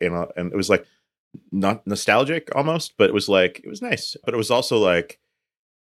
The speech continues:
man, the setup guarantees that they're never gonna get together, and this is gonna be a twenty-five volume long will they, won't they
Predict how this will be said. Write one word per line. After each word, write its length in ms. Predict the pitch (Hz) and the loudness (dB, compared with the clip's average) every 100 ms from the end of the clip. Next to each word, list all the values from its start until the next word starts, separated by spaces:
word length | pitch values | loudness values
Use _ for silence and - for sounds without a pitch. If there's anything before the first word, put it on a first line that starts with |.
| - | -6
man, 280 | 123 107 92 | 0 0 0
the 60 | |
setup 460 | 95 - 110 117 - | -2 0 2 0 -4
guarantees 760 | 98 90 90 90 - 87 82 73 | 0 2 2 -2 -4 -2 -2 -4
that 120 | 71 | -2
they're 80 | 78 | -2
never 280 | 76 73 76 | -2 -2 -4
gonna 140 | 71 | -4
get 120 | 73 | -6
together, 360 | - 73 76 71 | -6 0 0 0
and 100 | 69 | -6
this 100 | 71 | -10
is 120 | 69 | -6
gonna 160 | 73 69 | -6 -4
be 100 | 71 | -4
a 60 | |
twenty-five 720 | 69 - 71 69 - 69 67 | -4 -4 -6 -6 -2 0 0
volume 420 | 65 65 67 64 65 | 0 0 0 -4 -2
long 380 | 65 67 67 | -2 0 -2
will 120 | 65 64 | -2 0
they, 120 | 69 | 0
won't 340 | 65 65 - | 0 -4 -4
they 540 | - - - - - | -4 -2 -2 -4 -8